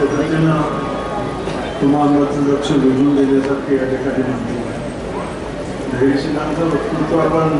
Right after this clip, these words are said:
आत्ताच नाही, याच्या अगोदरच्याही पाच वर्षाच्या टर्ममध्ये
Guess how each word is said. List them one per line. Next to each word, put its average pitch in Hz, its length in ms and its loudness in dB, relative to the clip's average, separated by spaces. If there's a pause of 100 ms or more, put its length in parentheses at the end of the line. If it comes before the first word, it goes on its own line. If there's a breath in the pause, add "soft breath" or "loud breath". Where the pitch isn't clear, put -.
(240)
आत्ताच - 260 -2 (140)
नाही, 156 240 0 (960)
याच्या 143 340 2
अगोदरच्याही 160 600 4 (100)
पाच 143 260 2
वर्षाच्या 156 380 -2 (100)
टर्ममध्ये 143 500 2